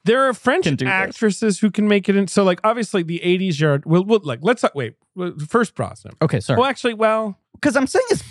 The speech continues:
Speaker 2: it's Depardieu first.
Speaker 1: No, I know you're right. Yeah, okay, we can briefly just mention Depardieu. 'Cause, like, obviously Depardieu, I feel like his big breakout is, like, The Last Metro, right?
Speaker 2: Mm-hmm.
Speaker 1: Like, sort of, like,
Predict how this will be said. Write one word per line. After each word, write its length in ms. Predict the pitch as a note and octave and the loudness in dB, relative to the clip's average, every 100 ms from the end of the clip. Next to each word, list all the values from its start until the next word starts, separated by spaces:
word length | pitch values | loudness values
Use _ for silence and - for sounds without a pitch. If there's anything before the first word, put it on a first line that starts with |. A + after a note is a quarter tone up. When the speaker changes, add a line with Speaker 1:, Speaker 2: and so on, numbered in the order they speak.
| - | 0
Speaker 2:
it's 240 | A#3 D#3 | 0 0
Depardieu 420 | - C4 C#4+ B3 B3+ | -2 -2 -2 -2 -4
first. 540 | - D#4 A#3+ - - - | -2 0 -2 -4 -8 0
Speaker 1:
No, 120 | G3+ | 2
I 100 | F#3 | 2
know 140 | F#3 | 0
you're 180 | G#3+ D#3+ | 0 0
right. 220 | D#3+ E3 - | 0 0 0
Yeah, 180 | F3+ G3+ | 0 0
okay, 160 | B3+ F#3 | 0 0
we 120 | G#3+ | 0
can 120 | B3 | 0
briefly 360 | F#3+ G3+ D#3+ E3 | 2 2 2 0
just 140 | C#3+ | 0
mention 280 | C3+ A2+ - | -2 -2 -4
Depardieu. 380 | A2 G2+ G2 - | -6 -6 -10 -6
'Cause, 160 | - C#3+ | -2 0
like, 140 | D#3 | 0
obviously 760 | - G3+ A3 G#3 - G3 F3+ E3+ _ _ _ _ _ - | 2 0 0 -4 -2 0 0 -2 _ _ _ _ _ -2
Depardieu, 560 | E3 - E3+ C#3+ C#3 | 0 0 -2 0 0
I 80 | B2+ | -2
feel 180 | A2 C3+ | -2 -2
like 160 | B2 | -2
his 160 | - G2+ | -2 -4
big 240 | - A#2+ | 0 -2
breakout 480 | B2 A#2 A2+ A#2 A2 | 0 0 2 2 2
is, 180 | G2+ F#2 | 0 -2
like, 200 | F2 F2 | -4 -4
The 100 | F2 | -6
Last 300 | E2 F2+ - | -6 -6 -2
Metro, 520 | F#2+ F#2 - F#2 F2+ | -2 -2 0 0 0
right? 180 | F#2 F2+ | 0 0
Speaker 2:
Mm-hmm. 80 | A#2 | 0
Speaker 1:
Like, 120 | F#2+ | 0
sort 140 | - F2+ | -2 -4
of, 80 | |
like, 240 | E2 D#2+ | -2 -6